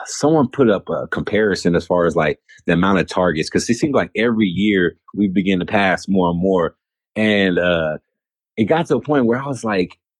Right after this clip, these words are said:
one year, the most targets I had was, like, seventy targets, and I divided that between the,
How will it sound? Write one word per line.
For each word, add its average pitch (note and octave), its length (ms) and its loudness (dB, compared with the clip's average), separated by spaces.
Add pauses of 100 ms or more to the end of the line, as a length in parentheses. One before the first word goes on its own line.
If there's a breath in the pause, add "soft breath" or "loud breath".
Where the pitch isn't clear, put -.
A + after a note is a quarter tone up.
(360)
one D#3 360 2
year, A#2+ 320 2
the E2+ 220 -2
most B2 340 0
targets G#2+ 560 0 (720)
I A#2 200 2
had G#2+ 380 -2
was, E2+ 160 -8
like, D#2+ 280 -2
seventy B2 800 0
targets, C#3 560 0
and G2 120 2
I F#2+ 80 4
divided G2+ 480 0
that G#2 140 0
between G2+ 360 0
the, F2 180 -2